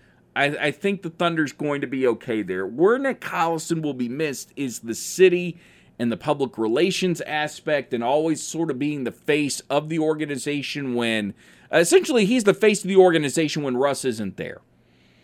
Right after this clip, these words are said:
When, whenever you needed, whenever you needed the bookmobile, or you needed somebody to go to Brahms, or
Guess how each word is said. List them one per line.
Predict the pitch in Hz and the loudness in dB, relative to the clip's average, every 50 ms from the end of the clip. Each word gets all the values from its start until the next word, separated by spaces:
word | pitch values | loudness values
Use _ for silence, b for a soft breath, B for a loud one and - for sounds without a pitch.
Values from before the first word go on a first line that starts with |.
| b b - | b b 0
When, | 120 143 165 190 202 202 202 175 | 2 6 8 8 8 8 6 6
whenever | 190 185 180 190 185 208 214 240 | 6 6 6 8 6 6 6 6
you | 247 226 226 | 4 2 2
needed, | 220 208 220 220 208 190 196 180 165 | 2 2 2 4 10 10 10 10 10
whenever | 147 156 160 160 165 180 202 190 208 | 6 2 2 4 6 6 6 6 6
you | 214 202 202 | 4 4 4
needed | 196 190 190 190 185 175 170 156 | 4 4 4 6 8 6 6 6
the | 147 151 156 | 4 2 2
bookmobile, | 131 113 143 165 165 - 143 139 131 123 113 127 120 110 101 101 104 - | 6 8 8 8 8 8 6 6 6 6 6 6 6 6 6 4 2 4
or | - 123 123 127 135 | 8 8 10 10 8
you | 135 131 135 | 6 4 0
needed | 139 147 165 185 165 165 143 | 0 -2 0 0 0 0 0
somebody | - - 185 170 160 165 160 156 147 | 0 -2 -2 2 2 2 2 2 0
to | 143 | 0
go | 135 147 147 139 | 2 2 2 4
to | 135 | 2
Brahms, | 110 - 120 131 143 147 139 131 113 104 104 101 95 - - | 0 2 4 6 6 6 6 6 4 2 0 -4 -8 -2 2
or | 131 127 123 120 117 113 104 | 4 6 8 8 8 6 4